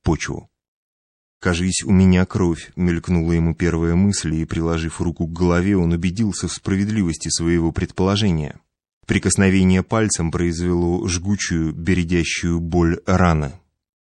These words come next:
Тотчас же достал он из кармана носовой платок и крепко перевязал им голову.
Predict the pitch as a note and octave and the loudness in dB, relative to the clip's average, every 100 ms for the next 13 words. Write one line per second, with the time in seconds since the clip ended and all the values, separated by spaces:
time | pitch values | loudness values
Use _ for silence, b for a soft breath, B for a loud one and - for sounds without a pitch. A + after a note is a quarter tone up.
0 | _ _ _ _ _ E3+ E3+ - C#3+ C3 | _ _ _ _ _ 2 2 0 2 4
1 | B2 G#2 G#2 F#2+ G#2+ G2 F#2+ F#2 - F#2+ | 2 2 0 2 0 2 2 2 0 0
2 | F#2+ F#2 F2+ F#2 G#2+ F#2+ F2+ F2+ F#2 F2 | 2 2 2 2 2 2 2 0 0 0
3 | G2 G2+ C#3 - F2 F2+ F#2+ F#2+ - F2+ | -2 0 -4 -2 -4 0 -2 -2 -2 -2
4 | G2+ F#2 F2 E2 D#2+ D#2+ E2 - F#2 E2+ | 0 2 0 0 0 0 0 -2 -2 0
5 | D#2+ D#2 C#2+ C#2 | 0 -2 -8 -14